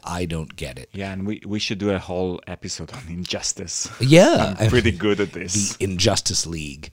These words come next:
Speaker 1: Yeah, it's so, uh, fundamental to who we are to see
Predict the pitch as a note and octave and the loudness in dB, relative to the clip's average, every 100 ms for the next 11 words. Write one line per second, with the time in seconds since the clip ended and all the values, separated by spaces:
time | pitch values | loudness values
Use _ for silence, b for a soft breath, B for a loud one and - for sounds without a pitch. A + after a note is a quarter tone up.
0 | b - D3+ D3 - B2+ - - C#3+ C#3 | b 4 8 8 4 0 2 2 4 6
1 | C3+ C3+ B2 A#2 _ _ G#2 G#2 F2+ - | 6 4 2 -4 _ _ -4 -4 -4 -4
2 | B2+ B2+ B2 A2 A2 A2 G#2+ - G2 A2+ | -2 -2 -2 -4 -6 -6 -8 -8 -6 -6
3 | G2 G2 G#2 C#3+ D#3 C#2 D2 _ - G2 | -6 -6 -6 -4 -4 -6 -10 _ -4 -2
4 | - - G2 F#2 F#2+ | 0 -2 -2 -4 -4